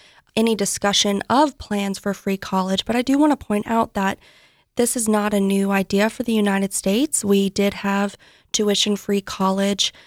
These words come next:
in the years following the Great Depression. I've got in front of me a bulletin from Georgia State College for Women in nineteen thirty-five, nineteen thirty-six,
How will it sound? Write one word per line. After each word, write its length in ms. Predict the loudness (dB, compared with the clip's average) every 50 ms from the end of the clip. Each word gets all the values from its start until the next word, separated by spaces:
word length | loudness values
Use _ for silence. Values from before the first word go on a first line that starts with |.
| _ _ _ _ 0
in 140 | 2 2 4
the 120 | 2 2
years 340 | 2 2 2 2 2 0 -2
following 440 | 0 0 2 4 4 4 2 2 0
the 80 | -2
Great 240 | -2 -2 -4 -4 -4
Depression. 560 | -6 -8 -4 -4 -2 0 2 2 2 0 2
I've 160 | 0 -2 -2
got 200 | 0 -2 0 0
in 80 | 0 -2
front 220 | -2 -2 0 0
of 60 | 2 2
me 280 | 2 2 0 0 0 -2
a 80 | -2 -2
bulletin 600 | 0 2 2 2 0 0 -2 -2 0 0 0 -2
from 280 | -2 0 0 0 0
Georgia 240 | 0 -2 -2 0 0
State 260 | -2 -2 -2 -2 -4
College 380 | -2 -2 0 0 2 0 0 0
for 120 | -2 0
Women 380 | 0 2 2 2 0 0 -2 0
in 160 | 0 0 2
nineteen 380 | 2 2 0 0 0 -2 -2 0
thirty-five, 600 | 0 -2 -2 -2 -4 -4 -4 -2 -2 -2 -2 0
nineteen 360 | 0 0 -2 -2 -2 -4 -2
thirty-six, 720 | -2 -4 -4 -6 -6 -4 -4 -2 -2 -4 -4 -6 -12